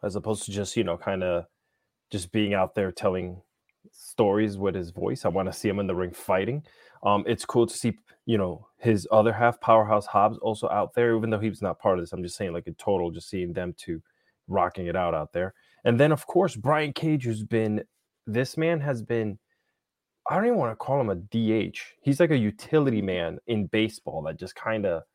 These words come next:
hangs around, and whenever they need him, they'll throw him somewhere on the field.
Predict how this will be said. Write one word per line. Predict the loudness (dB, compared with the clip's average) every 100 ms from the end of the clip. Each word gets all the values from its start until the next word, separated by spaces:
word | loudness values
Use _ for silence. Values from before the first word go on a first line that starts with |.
| _
hangs | 0 2 2 0
around, | 4 4 4 2
and | 0
whenever | -4 -4 -4
they | -2
need | 0 0
him, | -2 -4
they'll | -8
throw | -4 -2 -2
him |
somewhere | -4 -4 -2 -2 -4
on | -6
the |
field. | -8 -4 -2 -4